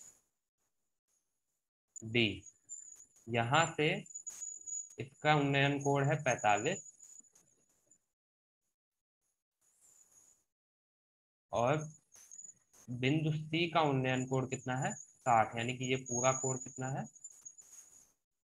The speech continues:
साठ। अब इस question में क्या है, हमारे पास दो समकोण त्रिभुज है। दो कौन से त्रिभुज है, एक तो हमारे पास त्रिभुज बीडीए है और दूसरा हमारे पास त्रिभुज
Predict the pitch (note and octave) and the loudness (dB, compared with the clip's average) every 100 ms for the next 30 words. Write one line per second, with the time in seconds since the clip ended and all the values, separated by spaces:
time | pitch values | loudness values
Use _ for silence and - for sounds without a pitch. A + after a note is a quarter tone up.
0 | _ _ _ _ _ - A#2+ G2 F2 - | _ _ _ _ _ 0 4 4 0 -10
1 | - _ _ _ _ - D#3 E3 F3 D3+ | -20 _ _ _ _ 0 4 4 2 2
2 | D#3 C#3+ D#3+ D#3+ D3+ D3 B2 D3+ D3 D3 | 2 2 2 2 0 2 4 4 2 2
3 | D3+ A#2+ C3+ D3+ C3+ A#2+ A2+ G#2 G#2 G2+ | 2 4 4 4 2 0 0 0 -4 -4
4 | G#2 G#2 C3 C#3 C#3+ C#3+ - C#3 C#3 D#3+ | -6 -2 0 2 0 -2 -4 -4 -2 -4
5 | - B2+ C3 - D3 C3+ C3 B2+ - B2+ | -2 0 0 -2 -2 0 -2 -6 -10 -10
6 | C3 C3+ C3+ B2+ A#2 C3+ F3+ - - - | -6 -4 -4 -4 -4 -4 -6 -8 -12 -14
7 | - - - - - - - A2+ A2+ B2+ | -20 -20 -20 -20 -20 -20 -16 -10 0 2
8 | C#3+ B2+ B2+ C3+ A#2+ A#2+ B2 D#3+ F3 - | 2 0 0 0 0 -2 -4 -8 -10 -16
9 | - - - - - - - A2+ A#2+ B2+ | -20 -12 -10 -10 -12 -12 -8 -6 -2 -2
10 | B2+ D#3 D3+ B2+ B2 C3+ C3+ C3 A2+ C3 | 0 2 2 2 2 2 2 0 -4 -4